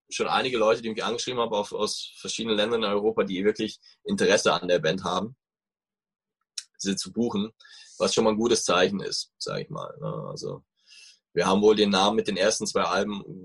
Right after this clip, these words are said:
schon mal ein bisschen etabliert und jetzt mit dem stärksten Album kommen wir zurück und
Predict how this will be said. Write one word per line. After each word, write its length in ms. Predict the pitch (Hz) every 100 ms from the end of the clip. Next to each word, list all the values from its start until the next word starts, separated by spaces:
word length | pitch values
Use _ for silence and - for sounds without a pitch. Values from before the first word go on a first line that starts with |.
| - - - _
schon 220 | - 95
mal 80 | 101
ein 80 | 95
bisschen 300 | 110 - 101
etabliert 480 | 90 92 85 104 117
und 100 | 98
jetzt 160 | 98
mit 160 | 98 92
dem 160 | 95 95
stärksten 500 | - 92 101 - 95
Album 300 | 92 98 101
kommen 180 | 95
wir 100 | 95
zurück 420 | - 90 104 - _
und 260 | - 90